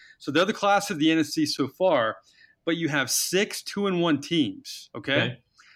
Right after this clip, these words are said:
Speaker 1: I'm gonna name you the teams, and you say contender or pretender,
Speaker 2: Okay.
Speaker 1: okay? The Philadelphia Eagles.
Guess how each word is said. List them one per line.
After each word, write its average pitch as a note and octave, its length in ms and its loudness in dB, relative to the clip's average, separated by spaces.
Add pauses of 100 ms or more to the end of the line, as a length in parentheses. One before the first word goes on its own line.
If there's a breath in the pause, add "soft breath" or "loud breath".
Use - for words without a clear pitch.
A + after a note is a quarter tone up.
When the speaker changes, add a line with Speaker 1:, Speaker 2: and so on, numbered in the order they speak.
Speaker 1:
I'm D#3 140 -2 (100)
gonna F3+ 160 -4
name F#3 260 4
you A3+ 100 0
the G3 100 -6
teams, D3 440 4
and A#2+ 80 -2
you D3+ 80 4
say D3+ 220 2
contender D#3 760 0 (240 soft breath)
or B2 120 -4
pretender, A#2 540 -2 (400)
Speaker 2:
Okay. A#2+ 180 -6
Speaker 1:
okay? C#3+ 80 -8 (1080)
The D3 60 -14
Philadelphia C#3+ 460 2
Eagles. A#2 500 -6